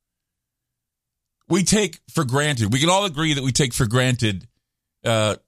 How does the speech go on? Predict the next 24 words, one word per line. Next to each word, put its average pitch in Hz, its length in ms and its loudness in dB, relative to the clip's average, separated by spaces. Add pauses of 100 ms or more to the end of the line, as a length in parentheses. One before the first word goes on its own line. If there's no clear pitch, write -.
(500)
or 143 120 2
we 139 120 0
take - 240 -2
the 113 100 -6
comfort - 720 -4 (1300)
in 143 120 4
the 135 120 4
idea 123 380 0
that 104 200 -4 (100)
we 135 120 -2
can 110 320 -2 (600)
pretty 370 160 0
much 196 240 0
predict 139 360 0
our 107 120 4
day. 87 360 0
It's 127 200 0
the 135 80 0
predictability 143 680 0
of 101 80 -2
the 104 80 -2
day, 87 360 -2 (120)
day-to-day 139 380 0
existence. 110 640 0